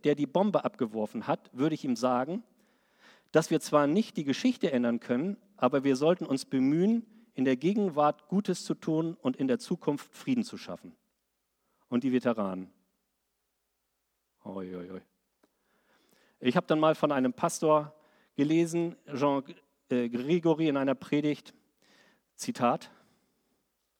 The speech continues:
und man fragt sich, ob der der Pilot war oder einer von denen.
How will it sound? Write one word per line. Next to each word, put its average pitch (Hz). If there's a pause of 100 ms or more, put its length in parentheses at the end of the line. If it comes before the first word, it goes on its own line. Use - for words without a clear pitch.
(160)
und 113
man 120
fragt 147
sich, 127
ob 127
der 131
der 123
Pilot 117
war 117
oder 113
einer 120
von 107
denen. 107